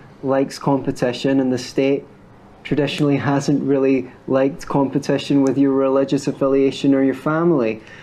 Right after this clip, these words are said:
So I would probably say that no, it's, it's probab-, it's not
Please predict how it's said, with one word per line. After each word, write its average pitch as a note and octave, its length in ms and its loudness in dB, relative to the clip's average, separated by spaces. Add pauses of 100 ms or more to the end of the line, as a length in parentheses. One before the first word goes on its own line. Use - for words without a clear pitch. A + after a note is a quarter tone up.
(160)
So C#3+ 360 0
I C#3+ 180 2
would D3 160 0
probably E3 420 0
say C3 640 0
that B2+ 460 -2
no, B2+ 400 -2 (200)
it's, - 280 -4 (160)
it's C#3 180 0
probab-, F3+ 560 -2 (340)
it's F#3 280 -2
not A#3 360 0